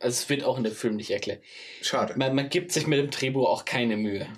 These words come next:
Speaker 1: Also ma-, man
Speaker 2: Verstehe.
Speaker 1: hat wieder mit dem Namen James Cameron geworben und alles andere passt dann schon irgendwie. Nun, es ist dann,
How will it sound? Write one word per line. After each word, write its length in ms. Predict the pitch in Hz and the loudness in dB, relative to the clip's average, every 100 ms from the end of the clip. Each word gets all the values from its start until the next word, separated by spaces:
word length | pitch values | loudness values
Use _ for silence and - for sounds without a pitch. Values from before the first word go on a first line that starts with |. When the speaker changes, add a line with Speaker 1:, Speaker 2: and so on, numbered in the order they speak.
| - - | -16 -2
Speaker 1:
Also 300 | 131 135 131 | 2 4 4
ma-, 140 | 127 | 4
man 0 | - | 2
Speaker 2:
Verstehe. 160 | 123 | 2
Speaker 1:
hat 140 | - 160 | 2 2
wieder 160 | 143 | 2
mit 140 | 135 127 | 2 2
dem 160 | 123 | 4
Namen 320 | 120 127 127 127 | 4 4 2 2
James 300 | 120 117 - | 0 0 0
Cameron 400 | - 139 143 135 | 0 2 4 2
geworben 500 | 127 123 120 120 117 | 0 2 4 4 2
und 280 | 120 120 - | -2 -2 0
alles 260 | 120 123 - | 2 2 0
andere 880 | 117 117 113 110 107 107 104 - - - - - | 2 2 2 2 0 -2 -4 -8 -14 -20 -20 -6
passt 380 | 117 110 - | -4 -2 -2
dann 100 | 104 | -4
schon 240 | 117 113 113 | -4 -6 -6
irgendwie. 520 | 110 104 110 123 131 _ _ _ _ _ _ _ _ _ _ _ _ _ | -8 -10 -10 -12 -12 _ _ _ _ _ _ _ _ _ _ _ _ _
Nun, 440 | 139 160 156 113 107 - - _ _ _ _ _ _ - | 0 4 4 2 -2 -12 -20 _ _ _ _ _ _ -12
es 80 | |
ist 140 | 131 - | -8 -4
dann, 240 | 123 120 | -4 -4